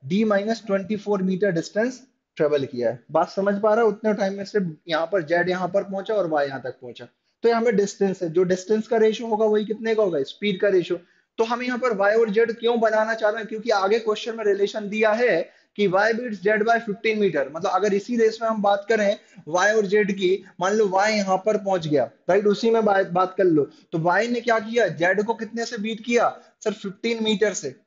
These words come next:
right? y और जेड के बीच में जो gap रहा वो कितने के meter, वो एक्स के रिस्पेक्ट में था ये वाला। मैं अगर इसी race में बनाऊं हौच-पौच हो जाए, इसलिए अलग से बता रहा हूं मैं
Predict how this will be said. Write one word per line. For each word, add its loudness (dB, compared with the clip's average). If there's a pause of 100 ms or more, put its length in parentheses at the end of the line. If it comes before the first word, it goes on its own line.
(120)
right? 0
y 2
और 0
जेड 0
के 0
बीच -4
में -6
जो 0
gap 0
रहा 0
वो 2
कितने -6
के -4
meter, -4
वो -4
एक्स -4
के -2
रिस्पेक्ट -4
में -4
था -2
ये 4
वाला। 0 (240)
मैं 2
अगर 2
इसी -2
race 0
में -4
बनाऊं -2
हौच-पौच -2
हो -2
जाए, 2
इसलिए -2
अलग 2
से -2
बता 0
रहा 0
हूं -2
मैं -4